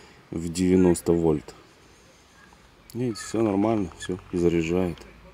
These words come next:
Ну и вот я сейчас её подключил к основному своему к-, контроллеру. Она опять же также стоит в тени.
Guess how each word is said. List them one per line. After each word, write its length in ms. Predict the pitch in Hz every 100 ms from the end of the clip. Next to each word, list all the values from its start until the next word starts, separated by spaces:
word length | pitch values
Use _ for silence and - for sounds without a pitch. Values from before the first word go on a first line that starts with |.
| - - - - - - - - - - - - - - - - - - - -
Ну 60 | 113
и 40 |
вот 300 | 113 107 95
я 100 | 90
сейчас 440 | - 98 - 90 -
её 220 | 92 87
подключил 720 | 92 - 101 107 - 98 85
к 60 | 90
основному 760 | 82 98 110 131 151 135 98
своему 600 | - 95 95 95 90 80 -
к-, 160 | 98
контроллеру. 760 | - 90 90 - 85 85 78 78 - - - - - -
Она 260 | - 104 98
опять 300 | 95 101 90
же 140 | 85
также 480 | - 87 80 80 80
стоит 460 | - 87 92 87
в 100 | -
тени. 500 | - 101 101 117 156